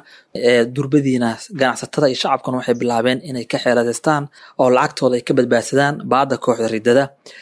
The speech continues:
Ee, tusaale ahaan, qof ayaa yidhi, een, "Lacag kun dollar ah ayaan suuqa kaga soo adeegtay. Ee, markii suuqa aan tagayna waxaan, ee, durbadiiba u dhaadhacay, een, xarumaha mid ka mid ah shirkadaha isgaarsiinta, ee, waxaana soo baxsaday lacagtayda oo cash dollar ah.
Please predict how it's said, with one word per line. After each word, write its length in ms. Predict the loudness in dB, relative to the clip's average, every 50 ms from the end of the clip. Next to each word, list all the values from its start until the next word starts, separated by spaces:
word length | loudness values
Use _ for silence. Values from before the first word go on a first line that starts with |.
| -20 -20 -16 _
Ee, 140 | -2 -2
tusaale 320 | -2 0 0 0 2 2 2
ahaan, 200 | 2 0 -2 0
qof 200 | 0 -2 -2 0
ayaa 220 | 2 2 2 4 4
yidhi, 260 | 2 2 2 0 -2 -4 _ -20 -20 -20 _ _
een, 340 | -6 -2 0 0 2 0 -2 -4 -6 -4
"Lacag 280 | -2 0 0 0 0 0
kun 160 | 2 2 2 4
dollar 260 | 4 4 4 4 2
ah 80 | 0 -2
ayaan 240 | -4 -4 -6 -8 -4
suuqa 260 | -2 0 2 2 0
kaga 200 | 0 0 0 0
soo 160 | 0 0 -2
adeegtay. 480 | -4 -2 -4 -4 -6 -6 0 0 2 2 0 -4 _ -20 -20 -20 -20 -20 _
Ee, 140 | -2 0 2
markii 260 | 2 2 0 0 -4
suuqa 240 | 0 0 0 0 0
aan 120 | -2 -4 -4 -2
tagayna 340 | 0 2 2 2 2 2 2 2
waxaan, 340 | 0 0 0 -4 -4 -4 -4 -8
ee, 200 | -6 -4 -4 -4
durbadiiba 500 | -2 -2 -2 2 2 4 4 4 4 4
u 100 | 2 2
dhaadhacay, 400 | 2 0 0 0 0 0 0 0 -2 -4 _ -20 -20 -20 -20 -20 -18 _
een, 460 | 0 2 2 4 4 2 0 -2 -2 -4 -6 -8 -8 -12 -14 -12
xarumaha 480 | -8 -2 0 0 2 2 2 2 2 2
mid 120 | 0 -2 -4
ka 60 | -4 -2
mid 100 | 0 0
ah 40 | 0
shirkadaha 360 | 0 -2 0 0 0 0 -2
isgaarsiinta, 640 | -4 -2 -2 -2 -2 0 0 0 0 0 0 -2 -2 -2 -4 -14 -20 -20 -18 -20 -16 _
ee, 380 | 0 2 2 2 2 2 2 0
waxaana 340 | 0 -2 -2 -2 -2 -2 -2
soo 200 | -2 2 2 2
baxsaday 420 | 2 2 -4 -2 -2 0 0 0
lacagtayda 520 | 0 2 0 0 0 -2 -2 -2 0 0 0
oo 100 | -2 -2
cash 260 | 0 0 0 0 -2 0
dollar 280 | 2 4 4 4 4 2
ah. 140 | 0 -2 -2